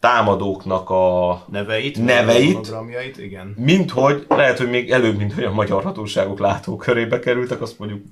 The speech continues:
Speaker 1: ö, nem biztos, hogy így volt, de hogy egyáltalán megnevezte volna őket a magyar hatóság, hogy például, ö,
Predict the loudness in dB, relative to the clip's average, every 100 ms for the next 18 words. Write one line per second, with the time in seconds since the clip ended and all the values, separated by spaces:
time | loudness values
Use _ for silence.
0 | _ -20 -18 -10 -6 -4 -4 -6 -6 -4
1 | -6 -6 -10 -8 -8 -6 -6 -6 -6 -4
2 | 0 2 2 -4 -2 2 6 6 4 2
3 | 2 6 6 6 6 6 4 4 2 2
4 | 2 2 -2 -2 2 4 2 0 -12 -16
5 | -2 4 4 6 4 2 -2 2 4 4
6 | 4 -2 -4 -4 -2 -2 -2 -4 -2 -2